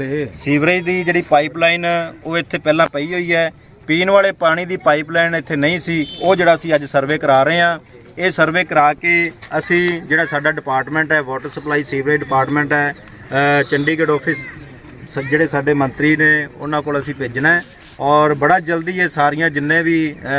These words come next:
ਅ, ਜਿਹੜਾ ਵੀ ਸਰਵੇ ਹੋਊਗਾ, ਜਿਹੜਾ ਵੀ ਐਸਟੀਮੇਟ ਬਣੂਗਾ, ਉਹ ਐਸਟੀਮੇਟ ਨੂੰ ਪਾਸ ਕਰਵਾ ਕੇ ਗਰਾਊਂਡ 'ਤੇ ਆਉਣ ਵਾਲੇ ਕੁਝ ਮਹੀਨਿਆਂ ਦੇ ਵਿੱਚ ਵਿੱਚ ਹੀ ਅਸੀਂ ਜਿਹੜਾ ਕੰਮ ਸ਼ੁਰੂ ਕਰਵਾ ਦਿਆਂਗੇ।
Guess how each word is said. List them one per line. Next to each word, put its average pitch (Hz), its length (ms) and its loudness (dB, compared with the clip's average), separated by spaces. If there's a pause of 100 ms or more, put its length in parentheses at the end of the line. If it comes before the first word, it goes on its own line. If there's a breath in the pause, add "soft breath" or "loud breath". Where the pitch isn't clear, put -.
(160)
ਅ, - 20 0
ਜਿਹੜਾ 151 220 2
ਵੀ 160 100 -2
ਸਰਵੇ 139 320 -4
ਹੋਊਗਾ, 143 460 0 (120)
ਜਿਹੜਾ 151 200 2
ਵੀ 147 120 0
ਐਸਟੀਮੇਟ 143 420 -2
ਬਣੂਗਾ, 135 400 -2
ਉਹ 139 200 -2
ਐਸਟੀਮੇਟ 143 520 0
ਨੂੰ 139 120 -6
ਪਾਸ 131 320 2
ਕਰਵਾ 127 360 0
ਕੇ 135 260 -2 (480)
ਗਰਾਊਂਡ 180 300 2
'ਤੇ 135 280 -4 (440)
ਆਉਣ 190 200 2
ਵਾਲੇ 185 200 2
ਕੁਝ 196 220 -6
ਮਹੀਨਿਆਂ 151 320 0
ਦੇ 147 100 0
ਵਿੱਚ 143 220 -2
ਵਿੱਚ 143 220 -2
ਹੀ 139 100 0
ਅਸੀਂ 135 160 -6
ਜਿਹੜਾ 131 180 -2
ਕੰਮ 123 240 -4
ਸ਼ੁਰੂ 131 180 -6
ਕਰਵਾ 117 320 0
ਦਿਆਂਗੇ। 156 380 0